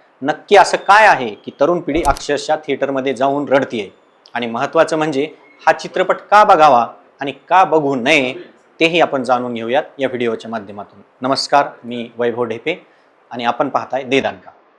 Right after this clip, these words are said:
अठरा जुलैला हा चित्रपट प्रदर्शित झाला आणि चाहत्यांमध्ये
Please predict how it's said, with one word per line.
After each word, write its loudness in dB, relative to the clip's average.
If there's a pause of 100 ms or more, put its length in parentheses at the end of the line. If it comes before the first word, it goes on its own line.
(100)
अठरा 4
जुलैला 6
हा 2
चित्रपट -2
प्रदर्शित 0
झाला 4
आणि -4
चाहत्यांमध्ये 0